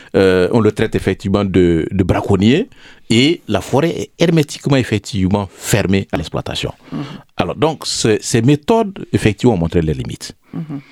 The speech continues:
Speaker 1: Alors aujourd'hui, euh, on évolue vers beaucoup plus effectivement les approches participatives, les,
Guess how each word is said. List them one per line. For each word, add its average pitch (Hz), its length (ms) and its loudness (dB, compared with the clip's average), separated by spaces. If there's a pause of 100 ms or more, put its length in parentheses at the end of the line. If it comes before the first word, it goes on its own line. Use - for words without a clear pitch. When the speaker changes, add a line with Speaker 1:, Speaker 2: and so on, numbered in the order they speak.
(400)
Speaker 1:
Alors 85 260 -4
aujourd'hui, 131 720 4
euh, 104 220 4
on 104 380 2
évolue 127 360 4
vers 131 360 2
beaucoup 104 280 0
plus 113 200 -2
effectivement 98 440 0
les 80 260 -2
approches - 300 -4
participatives, 80 600 0
les, 90 80 2